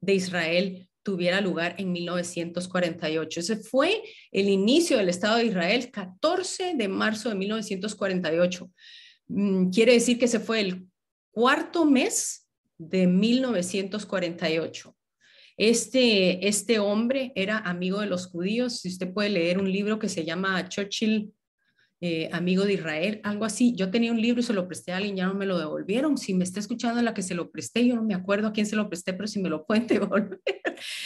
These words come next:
Amo mis libros. Eh, este hombre fue amante de verdad de, del pueblo judío. Y si usted mide de Londres al lugar santo,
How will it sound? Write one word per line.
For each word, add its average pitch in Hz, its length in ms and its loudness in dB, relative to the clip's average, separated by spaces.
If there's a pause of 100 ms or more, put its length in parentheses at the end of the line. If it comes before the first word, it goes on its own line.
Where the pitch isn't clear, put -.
(160)
Amo 302 320 6
mis 233 180 4
libros. 269 460 2 (500)
Eh, 202 560 4 (260)
este 240 280 4
hombre 247 580 4
fue 202 460 -4 (160)
amante 180 520 -2
de 165 120 2
verdad 160 400 -2
de, 156 340 -6
del 160 320 -8
pueblo 175 280 -2
judío. 165 500 -4 (720)
Y 180 120 -4
si 185 120 -2
usted 214 260 0
mide 220 560 2
de 175 220 -2
Londres 175 800 -2 (720)
al 180 120 -2
lugar 180 280 0
santo, 185 600 -2